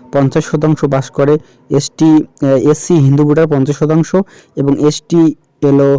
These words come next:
হিন্দু ভোটার এক শতাংশ। চ্যানেলটি সাবস্ক্রাইব এবং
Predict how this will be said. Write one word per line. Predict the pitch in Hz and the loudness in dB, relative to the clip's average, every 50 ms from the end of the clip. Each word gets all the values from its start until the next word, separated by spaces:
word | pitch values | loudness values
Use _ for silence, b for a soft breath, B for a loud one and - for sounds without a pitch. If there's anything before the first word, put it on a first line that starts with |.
| 139 b b b b b - | -4 b b b b b -2
হিন্দু | 135 139 135 143 | 0 0 2 2
ভোটার | 139 143 127 135 131 123 - | 0 0 0 0 -2 -2 -2
এক | 147 139 - | -4 -4 -4
শতাংশ। | - - 127 123 120 110 104 - - 107 104 _ _ _ _ _ _ _ _ _ _ _ _ _ _ _ _ _ _ _ _ _ _ | -6 -8 -6 -4 -4 -4 -4 -6 -12 -16 -16 _ _ _ _ _ _ _ _ _ _ _ _ _ _ _ _ _ _ _ _ _ _
চ্যানেলটি | - 147 143 143 147 147 160 165 | -4 -2 -2 0 0 2 2 0
সাবস্ক্রাইব | 160 - - 139 139 - - 170 160 165 160 | 0 -2 -6 -8 -6 -4 -2 0 2 2 2
এবং | 156 151 | 2 2